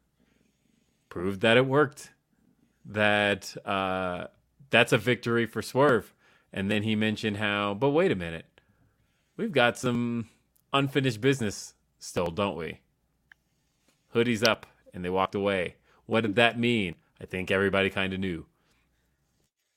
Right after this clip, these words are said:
Keith Lee, one-on-one with Chris Jericho.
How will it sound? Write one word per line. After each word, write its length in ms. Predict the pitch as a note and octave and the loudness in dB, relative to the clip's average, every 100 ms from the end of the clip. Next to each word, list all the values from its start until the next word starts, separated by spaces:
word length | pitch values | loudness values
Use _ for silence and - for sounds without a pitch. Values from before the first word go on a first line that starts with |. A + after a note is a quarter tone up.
| _ _ - | _ _ -2
Keith 280 | C#3 C3+ C3 | 2 2 4
Lee, 300 | B2 F2+ - _ _ - | 2 2 -6 _ _ -4
one-on-one 680 | G2+ C3+ C3+ B2 A#2+ A#2 A#2+ | 2 6 6 4 2 0 -2
with 280 | A2 A2 - | 0 0 0
Chris 300 | - A2+ - | -2 -2 -2
Jericho. 720 | G2 G2 F2 E2 F2 E2 F2 | -6 -2 -2 -4 -8 -8 -10